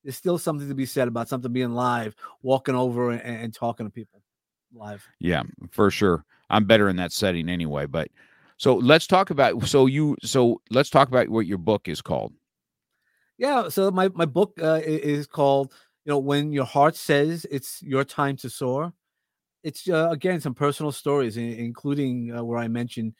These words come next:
Speaker 1: that, uh, her, her, her name was, uh, Sandy. I, I, I use her name because she passed. And, um, you know, so it's, there's some inspirational stories and, uh, jottings,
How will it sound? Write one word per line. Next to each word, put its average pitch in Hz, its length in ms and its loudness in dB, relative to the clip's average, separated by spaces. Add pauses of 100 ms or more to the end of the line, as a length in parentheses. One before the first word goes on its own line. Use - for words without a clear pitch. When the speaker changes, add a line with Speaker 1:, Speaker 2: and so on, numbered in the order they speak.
(380)
Speaker 1:
that, 117 220 -2
uh, 110 460 -4 (160)
her, 117 220 -2
her, 120 200 -4
her 120 60 -4
name 120 200 -4
was, 110 240 -8
uh, 107 120 -14
Sandy. 113 440 -6
I, 104 220 -8
I, 107 60 -6 (200)
I 113 60 -6
use 131 300 -2
her 127 80 -2
name 110 220 -2
because 107 200 -8 (280)
she 120 120 -12
passed. 113 580 -4
And, 110 340 -6 (480)
um, 113 360 -8 (540)
you 226 100 0
know, 185 260 6
so 190 140 4
it's, 180 260 4
there's 165 200 -2
some 170 220 -2 (140)
inspirational 190 640 4
stories 180 640 0 (320)
and, 135 260 0
uh, 127 100 2
jottings, 139 840 6